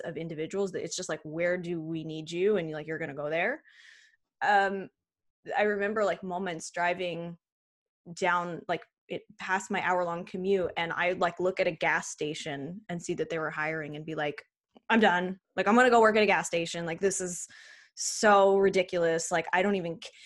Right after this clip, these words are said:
I don't even care." But there was also that part of me that had a responsibility to the money. Now,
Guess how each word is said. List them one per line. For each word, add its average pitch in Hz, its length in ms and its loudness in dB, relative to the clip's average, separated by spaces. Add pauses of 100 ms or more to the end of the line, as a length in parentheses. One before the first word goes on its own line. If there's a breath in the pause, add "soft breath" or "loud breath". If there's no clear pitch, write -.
(280 loud breath)
I - 40 4
don't 247 100 8
even 208 140 4
care." 220 680 4 (280 loud breath)
But 220 100 4
there 214 140 6
was 208 120 4
also 196 220 0
that - 160 0
part 180 140 -4
of 170 60 -8
me 170 80 -8
that 165 100 -8
had 180 100 -8
a 165 60 -4
responsibility 160 800 -8 (140)
to 151 260 -6
the 156 120 -6
money. 165 440 -4 (460 loud breath)
Now, 208 440 4